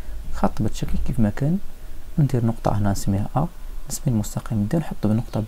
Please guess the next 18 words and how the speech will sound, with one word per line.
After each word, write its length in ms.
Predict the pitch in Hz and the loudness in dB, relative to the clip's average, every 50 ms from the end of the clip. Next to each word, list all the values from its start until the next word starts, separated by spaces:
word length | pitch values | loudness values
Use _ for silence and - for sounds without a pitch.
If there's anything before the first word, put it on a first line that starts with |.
| - | 0
هنا 140 | 131 135 156 | 0 0 0
فين 180 | - - 127 117 | 0 0 -2 -2
ما 60 | - | -2
حطيتها 340 | - - - 107 101 113 107 | -4 -2 -2 -2 0 0 -2
في 100 | - - | -2 -2
الأسفل، 380 | - - - - - 151 170 - - - - - - - - | -4 -6 -4 -2 0 0 0 -2 -4 -10 -10 -12 -12 -10 -8
تكون 200 | - - 190 175 | -2 0 0 0
نقطة 240 | 170 - - 147 135 | 0 0 -2 -2 -2
سميتها 340 | - - 131 123 - - | 2 2 2 2 2 0
ب. 80 | 107 101 101 - - - - - - - - - - - - - - - - - - - | 0 0 -2 -4 -8 -10 -10 -10 -10 -8 -8 -8 -8 -8 -10 -10 -10 -12 -12 -4 0 2
أول 220 | 131 131 127 120 | 4 4 2 0
شيء 160 | - - 147 | 0 -2 -2
خصني 120 | 139 - - | -2 0 -4
نرسم 280 | - - - 120 117 | -2 0 2 2 2
مستقيم 440 | 117 - - 127 - - 139 135 131 | 2 0 -4 -6 -4 0 0 2 2
متعامد 680 | 120 - - - 98 101 120 143 151 143 139 139 127 | 0 0 0 0 2 2 2 2 2 4 4 4 4
مع 180 | 113 107 98 101 | 4 2 2 2
الدي 280 | 101 95 - - 73 | 0 0 -2 -2 -4